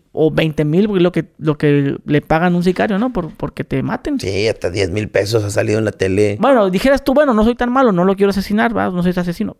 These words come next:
Speaker 1: Pero una tableada,
Speaker 2: Eh, unos putazos.
Speaker 1: unos diez mil pesos fácil. Una quebra de patas, o sea.
Speaker 2: Sí, o, o, o un pinche malandrillo que vaya y le clave un cuchillo nomás pa'
Speaker 1: Sí,
Speaker 2: que lo
Speaker 1: o
Speaker 2: oyera.
Speaker 1: un, ¿sabes qué?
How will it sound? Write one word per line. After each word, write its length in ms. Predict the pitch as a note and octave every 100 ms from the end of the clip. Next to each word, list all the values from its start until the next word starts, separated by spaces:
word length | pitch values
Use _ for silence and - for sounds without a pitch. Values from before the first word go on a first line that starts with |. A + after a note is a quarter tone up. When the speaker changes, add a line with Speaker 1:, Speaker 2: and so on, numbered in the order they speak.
| _
Speaker 1:
Pero 160 | F#3+
una 140 | F#3+ A3+
tableada, 520 | G3 F3 F3 G#3+ E4 G4 - A#3+
Speaker 2:
Eh, 140 | C#4
unos 140 | - -
putazos. 460 | - F#3 G2 G2
Speaker 1:
unos 340 | F3 A3 A3 - D3
diez 300 | - E3 E3+
mil 220 | D#3+ G3+ A#3
pesos 280 | A#3 D4+
fácil. 520 | C#4+ A#3 A3+ D#4+ G3+ - _ _ _ _
Una 160 | F#3 F#3+
quebra 240 | E3+ F#3
de 120 | F3
patas, 420 | E3 F#3+ C4 - -
o 60 |
sea. 120 | F3 D3
Speaker 2:
Sí, 280 | F#2+ E3+ F#3+
o, 80 | B2+
o, 480 | B2 B2 A2+ E2+ G2+
o 20 |
un 80 | G2+
pinche 260 | C#3 C3 F3+
malandrillo 500 | F3+ D#3 C#3 C3+ E3
que 100 | D#3+
vaya 120 | D#3
y 40 |
le 80 | E3
clave 180 | D3 C#3
un 80 | C#3+
cuchillo 380 | C#3+ D3 C#3+ D#3
nomás 260 | D3 C3
pa' 120 | B2+ D3
Speaker 1:
Sí, 100 | G3
Speaker 2:
que 60 | A#3+
lo 120 | G3+
Speaker 1:
o 40 | F#3+
Speaker 2:
oyera. 260 | - A2+
Speaker 1:
un, 400 | F#3 A3 A#3+ A#3+ -
¿sabes 220 | - A3+ A3
qué? 140 | C4+